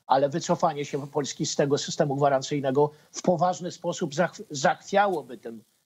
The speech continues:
em, tym systemem gwarancyjnym. Prawdopodobnie Komisja miałaby kłopoty z umieszczaniem kolejnych transz obligacji na rynku europejskim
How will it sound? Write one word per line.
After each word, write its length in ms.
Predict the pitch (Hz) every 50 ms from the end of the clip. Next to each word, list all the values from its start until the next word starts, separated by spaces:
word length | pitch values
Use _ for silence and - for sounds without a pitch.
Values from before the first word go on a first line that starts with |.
| _ _ _
em, 320 | 117 117 117 107 117 117 117 120 110 107 -
tym 300 | - - 135 123 120 120
systemem 520 | - - 156 143 - 170 151 143 143 135 131
gwarancyjnym. 760 | 131 143 139 131 131 127 - - 131 117 110 127 135 143 147 - - _ _ _ _ _
Prawdopodobnie 800 | 143 131 135 139 175 147 - 151 143 160 143 135 151 156 151
Komisja 400 | 147 147 143 139 123 - 156 139
miałaby 540 | 156 156 143 139 139 131 127 135 135 131 131 - _ _ _ _
kłopoty 600 | - 160 156 - - 160 180 190 - - 143 120
z 260 | - - - - 151 120 117 110 -
umieszczaniem 640 | 147 151 147 139 131 - - 170 147 139 139 135
kolejnych 460 | 127 - 139 135 143 139 131 127 117 -
transz 360 | - 139 135 131 123 - 135
obligacji 680 | 123 113 127 120 139 127 120 - - - 123 123 110 - _ - _ _ _
na 140 | - 147 143
rynku 340 | 147 156 151 143 - 156 143
europejskim 800 | 143 143 143 151 143 143 - 143 131 - - - - 170 170 160